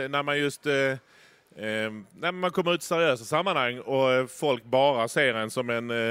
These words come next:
eh, en figur. Det är ju, det kan ju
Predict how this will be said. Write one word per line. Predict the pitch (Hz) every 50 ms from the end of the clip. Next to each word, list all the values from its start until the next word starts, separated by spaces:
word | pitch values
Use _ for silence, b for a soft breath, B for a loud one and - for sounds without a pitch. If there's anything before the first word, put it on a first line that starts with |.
| 113 113
eh, | 113 - B B B B B B
en | 127 123 -
figur. | - 131 127 135 127 101 92 95
Det | 92 110
är | 113
ju, | 117 117 117 113 90
det | 127 123
kan | - - 147 135 127
ju | 120 117 117 117 117 117 117